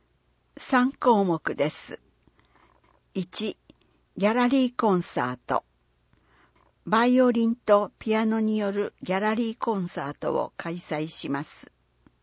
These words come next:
時、六月十三日土曜、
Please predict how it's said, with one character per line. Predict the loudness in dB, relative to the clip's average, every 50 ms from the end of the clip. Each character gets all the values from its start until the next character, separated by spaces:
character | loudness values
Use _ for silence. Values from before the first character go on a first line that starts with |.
| _ _ _ _ _ _ _ _
時、 | -8 -8 -8 -4 -2 -2 -2 -2 -2 _ _ _ _ _ -20 -20 _ _ _ -6
六 | -4 -4 -2 -2 0 0 2
月 | 2 0 0 -2 -4 -4 -4
十 | -2 -2 -2 -2 -2
三 | -4 -4 -4 -2 -2 -2 -2 -2
日 | -4 -4 -6 -8 -8 -8 -8 -6
土 | -6 -4 -2
曜、 | -2 0 0 -2 -2 -4 -8